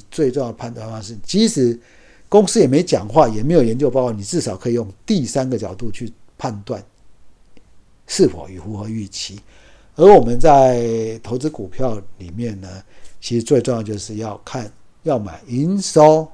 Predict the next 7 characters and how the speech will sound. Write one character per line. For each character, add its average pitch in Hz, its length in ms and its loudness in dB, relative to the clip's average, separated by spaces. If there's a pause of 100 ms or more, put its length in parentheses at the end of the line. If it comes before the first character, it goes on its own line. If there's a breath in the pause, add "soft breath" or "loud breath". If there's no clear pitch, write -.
(580)
是 120 280 -10 (280)
Y 139 180 0
O 135 240 4
one 127 140 -4
是 120 200 -8 (120)
正 117 340 -4 (160)
的， - 180 -16